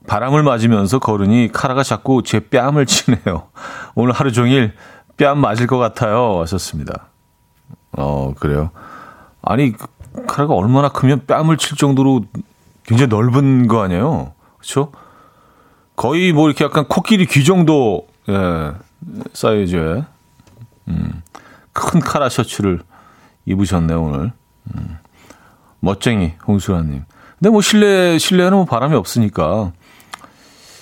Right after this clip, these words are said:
일단 뭐 계속 야외 활동을 하실 건 아닌 거 아니에요, 그죠? 들어가실 거니까. 예. 잠시만 기다려 주시죠. 이효진 씨,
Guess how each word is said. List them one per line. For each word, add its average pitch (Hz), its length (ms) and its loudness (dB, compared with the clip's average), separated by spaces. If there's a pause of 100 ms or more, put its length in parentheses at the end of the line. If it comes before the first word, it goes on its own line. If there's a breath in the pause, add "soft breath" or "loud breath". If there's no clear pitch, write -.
(120)
일단 131 200 -2
뭐 139 100 0
계속 120 300 0
야외 110 220 2
활동을 110 340 0
하실 98 400 0
건 123 200 -2
아닌 85 540 -2 (180)
거 82 100 -4
아니에요, 82 260 -4
그죠? 92 260 -8 (920 soft breath)
들어가실 107 360 -2
거니까. 82 480 -4 (220)
예. - 40 -10 (800)
잠시만 117 600 0 (480 soft breath)
기다려 101 320 -2
주시죠. 101 480 -12 (3000 loud breath)
이효진 135 400 2
씨, 104 240 -2